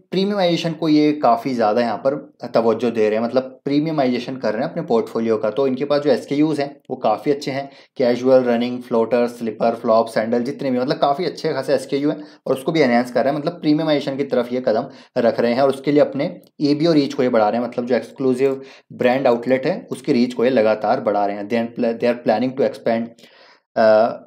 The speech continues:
it in the core markets, जो इनके कोर मार्केट्स हैं। हालांकि इमर्जिंग मार्केट्स में भी कदम रखने वाले हैं ये, जैसे कि अभी मैं इनका एक रिपोर्ट पढ़ रहा था तो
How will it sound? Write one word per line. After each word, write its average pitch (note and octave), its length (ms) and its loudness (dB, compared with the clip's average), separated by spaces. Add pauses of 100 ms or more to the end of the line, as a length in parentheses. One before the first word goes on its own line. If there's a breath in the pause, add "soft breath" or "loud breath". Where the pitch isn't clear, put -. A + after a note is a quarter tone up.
it - 240 0
in A#2 180 -4
the - 80 -4 (100)
core B2+ 300 4
markets, G#2+ 500 -2 (200)
जो A#2 80 -2
इनके A2 200 -4
कोर A#2 320 2
मार्केट्स G#2+ 440 -2
हैं। A2 60 0
हालांकि A#2 320 0 (340)
इमर्जिंग B2+ 320 0
मार्केट्स C3+ 380 0
में C3+ 100 -2
भी F3+ 80 0 (220)
कदम C3 220 2
रखने B2+ 240 0
वाले C3+ 220 4
हैं D3+ 100 -2
ये, G#3+ 120 -6
जैसे C3 280 -2
कि C#3 180 -2
अभी B2+ 160 0
मैं B2+ 120 0
इनका A#2+ 240 -2 (460 loud breath)
एक C3+ 260 0
रिपोर्ट B2+ 420 0
पढ़ B2 140 4
रहा B2 200 2
था D#3 100 -6 (140)
तो - 60 -8